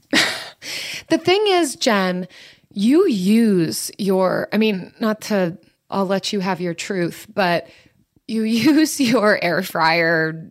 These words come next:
combo ninja thing. And I can't help but wonder how much that has helped in cooking at home. For someone who I know,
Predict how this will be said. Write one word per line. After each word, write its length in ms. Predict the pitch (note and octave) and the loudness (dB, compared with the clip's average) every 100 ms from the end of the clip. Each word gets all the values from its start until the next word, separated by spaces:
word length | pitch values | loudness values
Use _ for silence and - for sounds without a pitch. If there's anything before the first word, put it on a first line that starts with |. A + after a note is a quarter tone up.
| _ | _
combo 800 | - F3 E3 E3+ E3+ D#3+ E3 D#3+ | -4 2 2 4 2 4 4 2
ninja 760 | D#3+ F3+ F3+ G3+ G#3 F3 D#3 - | 0 2 2 4 4 2 0 -2
thing. 440 | - D#3+ D3+ D#3 | -2 0 0 -2
And 140 | - A3+ | 0 0
I 80 | |
can't 300 | A3+ - E4 | 0 -2 -2
help 160 | D4+ E4 | 0 0
but 160 | B3 A#3+ | 0 0
wonder 380 | B3+ A#3 G#3 F#3 - - - - | 0 2 0 -2 -12 -20 -20 -20
how 140 | - B3 | -2 2
much 240 | B3 A#3 | 2 2
that 160 | A3 F#3 | 0 0
has 240 | F#3+ F3+ | 0 -2
helped 800 | - - - C#4 G#3 G3 G3+ - - - _ | -6 -14 -4 0 2 2 -2 -14 -20 -20 _
in 180 | A#3+ G#3+ | 0 0
cooking 400 | G3+ G#3+ G3 F#3 | 0 -4 -4 -2
at 200 | E3 - | -4 -4
home. 480 | G#3 E3+ - G#3 E3+ | -2 -2 -2 -8 -12
For 180 | - A3+ | -8 -4
someone 600 | G#3+ B3+ A#3+ A3 G3+ G3 | -2 0 2 2 2 0
who 120 | G3+ | 0
I 160 | F#3+ G3 | 0 0
know, 540 | G3 G#3+ F3+ E3+ F3 | 2 2 4 2 0